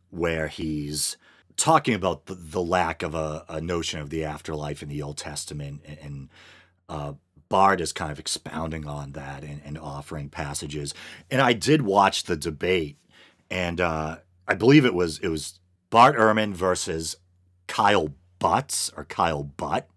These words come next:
I think the guy's last name is, this, uh,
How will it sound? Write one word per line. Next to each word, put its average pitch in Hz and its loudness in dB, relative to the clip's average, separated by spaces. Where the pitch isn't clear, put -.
I 85 -18
think 104 -10
the 98 -10
guy's 101 -4
last 101 -8
name 101 -6
is, 104 -6
this, 87 -4
uh, 78 0